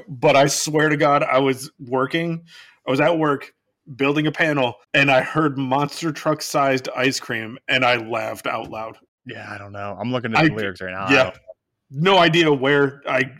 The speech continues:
Speaker 1: I could have possibly heard it, but I was like, "Sure, I'd go for that." <laughs>
Speaker 2: Second to last track, Vice or Exerciser?
Speaker 1: Uh, nope. I wish I had not looked up the lyrics to these tracks.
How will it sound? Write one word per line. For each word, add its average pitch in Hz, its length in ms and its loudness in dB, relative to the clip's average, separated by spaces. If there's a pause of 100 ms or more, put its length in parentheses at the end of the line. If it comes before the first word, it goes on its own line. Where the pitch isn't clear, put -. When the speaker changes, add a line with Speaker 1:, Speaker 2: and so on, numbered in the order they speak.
Speaker 1:
I 131 120 -2
could 143 160 -2
have 127 120 -4
possibly 135 420 0
heard 123 220 2
it, 127 340 -10
but 127 180 0
I 143 160 0
was 156 140 -2
like, 139 240 0 (220)
"Sure, 135 500 2 (920)
I'd 131 240 4
go 139 180 6
for 123 140 -4
that." 110 280 -4 (960)
<laughs> - 60 -20
Speaker 2:
Second 160 240 2
to 165 60 -4
last 151 220 2
track, 139 460 -2
Vice 120 400 -2
or 127 80 -2
Exerciser? 120 840 -2 (640)
Speaker 1:
Uh, 120 360 0 (220)
nope. 131 380 2 (260)
I 117 60 -2
wish 139 340 2
I 160 120 0
had 147 200 2
not 147 280 0
looked 143 240 0
up 131 220 -4
the 117 100 -6
lyrics 131 440 -2
to - 120 -10
these 113 400 -10
tracks. - 720 -14